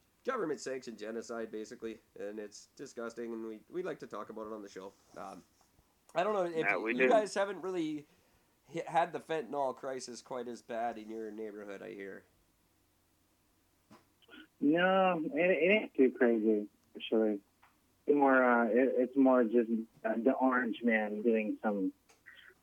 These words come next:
Speaker 3: insane things that I, I don't understand.
Speaker 1: Well, he's
Speaker 3: You know,
Speaker 1: gonna have
Speaker 3: I
Speaker 1: to
Speaker 3: don't
Speaker 1: get,
Speaker 3: even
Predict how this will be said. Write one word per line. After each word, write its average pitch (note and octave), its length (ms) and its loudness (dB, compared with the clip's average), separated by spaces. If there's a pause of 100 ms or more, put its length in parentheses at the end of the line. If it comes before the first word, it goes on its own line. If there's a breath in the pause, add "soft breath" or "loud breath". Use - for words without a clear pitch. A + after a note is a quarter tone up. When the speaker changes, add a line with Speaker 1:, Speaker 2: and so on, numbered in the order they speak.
(420)
Speaker 3:
insane A2 720 2
things G#2+ 460 2
that G#2 240 4 (260)
I, B2 120 -2 (220)
I A#2+ 120 6
don't G#2 180 2
understand. F#2+ 540 -4
Speaker 1:
Well, D3 180 -2
he's F2+ 260 -4
Speaker 3:
You - 80 -4
know, - 60 -4
Speaker 1:
gonna C#3+ 60 -2
have D#3 160 2
Speaker 3:
I - 40 2
Speaker 1:
to G#2+ 60 2
Speaker 3:
don't G2+ 100 0
Speaker 1:
get, G2+ 160 2
Speaker 3:
even F#2+ 320 -4